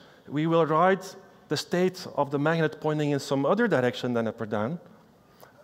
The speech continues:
as a linear combination of up and down. We call it a superposition, and we will say that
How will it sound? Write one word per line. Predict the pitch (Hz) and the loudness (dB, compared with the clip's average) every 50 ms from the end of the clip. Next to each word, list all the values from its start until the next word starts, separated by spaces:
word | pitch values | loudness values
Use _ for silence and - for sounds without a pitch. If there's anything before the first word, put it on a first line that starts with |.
| - _ - | -12 _ -4
as | 135 127 135 | -2 0 2
a | 139 | 2
linear | 135 139 156 180 180 - 127 | 2 4 2 2 2 0 0
combination | - - 156 165 165 170 180 202 196 - - 113 101 92 92 - - - - | -2 -4 -4 -2 -2 0 0 0 0 0 -4 -6 -8 -8 -12 -16 -20 -10 -8
of | 117 117 - 123 | -8 -6 -6 -8
up | 120 - | -8 -6
and | 117 110 110 | -6 -4 -2
down. | 107 101 95 92 95 - - - - - | -2 -2 -4 -6 -10 -16 -20 -20 -12 -8
We | 143 143 | -8 -6
call | - 156 170 175 175 | 0 0 2 2 2
it | 147 | 0
a | 143 | 0
superposition, | - - 165 - - 147 - 139 123 156 214 214 - 131 120 175 190 - - - - - - - | -2 -4 -4 -4 -6 -6 -4 -4 -2 0 -2 -2 -2 -4 -4 -4 -6 -8 -14 -20 -20 -20 -10 -4
and | 127 135 139 | -4 -2 0
we | 151 147 | 0 2
will | 151 151 143 | 2 0 0
say | - - 175 170 165 165 170 | 0 0 0 0 2 0 2
that | 143 139 135 135 - | 2 2 2 0 -4